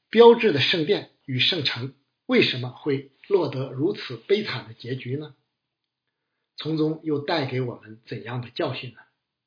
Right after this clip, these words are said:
使徒彼得有一句话，每当想起来都令我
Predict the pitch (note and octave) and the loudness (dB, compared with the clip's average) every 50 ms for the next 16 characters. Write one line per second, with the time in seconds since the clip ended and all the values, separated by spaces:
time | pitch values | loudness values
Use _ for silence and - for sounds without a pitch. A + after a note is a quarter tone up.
0 | _ _ _ _ _ _ _ _ _ _ _ _ _ _ _ _ _ _ _ _ | _ _ _ _ _ _ _ _ _ _ _ _ _ _ _ _ _ _ _ _
1 | _ _ _ _ _ _ _ _ _ _ _ _ _ _ _ _ _ _ _ _ | _ _ _ _ _ _ _ _ _ _ _ _ _ _ _ _ _ _ _ _
2 | _ _ _ _ _ _ _ _ - - E3+ E3 G3 G#3+ A3 D3 C3 B2+ D3 D#3+ | _ _ _ _ _ _ _ _ -4 -4 2 2 2 2 2 0 -2 0 0 2
3 | D3+ B2+ G#2+ G#2+ - - - B2+ B2+ D3+ D3+ B2 - - _ _ _ _ _ _ | 2 0 -2 -4 -10 -10 -12 -10 -8 -8 -10 -10 -12 -18 _ _ _ _ _ _
4 | _ _ - C3+ B2+ B2+ C#3 D3+ C#3 - B2+ B2 D3 C3 A2+ A2 - - - _ | _ _ -8 -6 -6 -4 -4 -4 -6 -6 -6 -8 -8 -8 -8 -10 -12 -16 -18 _
5 | B2+ B2 B2+ C#3 B2+ A#2 A2+ G#2+ - - _ | -8 -4 -4 -2 -4 -4 -8 -12 -16 -20 _